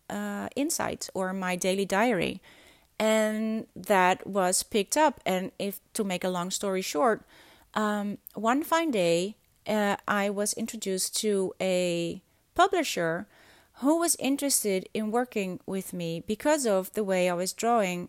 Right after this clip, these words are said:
and writing in my journals. That led to a, um, an informal meeting about who I am as a person and so on. And she said, "I would love for you to write a book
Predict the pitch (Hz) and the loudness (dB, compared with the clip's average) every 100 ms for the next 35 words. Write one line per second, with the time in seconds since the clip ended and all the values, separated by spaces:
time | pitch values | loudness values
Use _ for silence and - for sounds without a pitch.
0 | - 180 185 185 247 247 185 180 - 185 | -8 -6 -4 4 4 4 0 -4 -6 -6
1 | 175 175 190 185 165 - - - - - | -4 -4 -4 -6 -6 -8 -10 -12 -18 -20
2 | - - - _ _ _ 190 269 240 277 | -20 -20 -20 _ _ _ 6 8 8 8
3 | 285 240 - - - 240 226 220 - 202 | 8 8 6 -2 2 4 4 2 2 2
4 | 196 190 185 180 175 160 - - 190 185 | 4 4 4 2 -2 -8 -12 -8 -4 -2
5 | 180 175 180 170 170 175 175 - - 175 | -2 -2 -2 -4 -6 -8 -10 -12 -4 -4
6 | - 214 233 262 269 262 247 262 254 175 | -2 -4 -2 -2 0 0 0 0 0 -2
7 | 170 185 - 220 196 170 170 185 175 196 | -2 -6 -10 -8 -4 -2 -2 -4 -2 0
8 | 240 214 196 196 196 233 196 185 - 180 | 0 2 0 0 -4 -4 -2 0 0 -4
9 | 185 - 180 190 214 165 165 - 196 208 | -6 -8 -6 -4 -4 -4 -4 -6 -8 -8
10 | - 254 240 175 165 - - 226 247 202 | -6 -2 -2 -4 -8 -8 -6 -4 -4 -4
11 | 170 170 180 220 - 262 262 233 226 220 | -6 -6 -6 -8 -8 -6 -2 0 -2 -4
12 | _ - - _ - 208 190 214 226 196 | _ -20 -20 _ -6 -4 0 2 2 0
13 | 165 - 262 185 - - | -4 0 2 2 0 -18